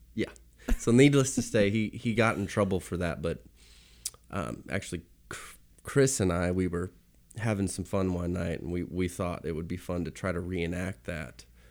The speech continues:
But we ended up talking ourselves out of that. We weren't, we weren't gonna paint the tiger black 'cause it would have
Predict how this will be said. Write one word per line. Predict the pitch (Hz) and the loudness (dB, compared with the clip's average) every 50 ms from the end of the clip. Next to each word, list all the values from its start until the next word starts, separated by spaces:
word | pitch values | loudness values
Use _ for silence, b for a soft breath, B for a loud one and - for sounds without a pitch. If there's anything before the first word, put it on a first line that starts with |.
| b b - | b b -12
But | - - | -4 0
we | 92 98 | 4 4
ended | 98 98 95 87 | 6 6 4 4
up | 90 87 - - - | 2 -2 -4 -6 -6
talking | - 110 95 92 - - 90 | -2 0 0 0 0 -2 -2
ourselves | 92 95 - - 73 78 - - | -2 -4 -4 -6 -8 -8 -8 -10
out | - 76 - - | -10 -10 -10 -10
of | - 50 | -10 -10
that. | 50 - 50 | -10 -10 -8
We | 57 58 | -8 -8
weren't, | 57 62 58 - - - - | -6 -6 -8 -8 -10 -10 -6
we | 78 82 | -4 -4
weren't | 73 80 - - | -4 -4 -4 -6
gonna | - 69 55 | -6 -8 -8
paint | - - - 85 76 - | -6 -6 -8 -8 -8 -8
the | - | -12
tiger | - - - - - 50 - - - - - - - - - - | -14 -14 -12 -12 -12 -14 -14 -16 -20 -20 -20 -20 -20 -20 -20 -14
black | - 50 50 - - - - - | -12 -12 -10 -10 -12 -14 -16 -18
'cause | - - - - - - - - - - | -16 -16 -14 -16 -16 -18 -20 -20 -6 0
it | - 113 | 2 2
would | 107 95 92 | 2 2 0
have | 90 80 | -4 -6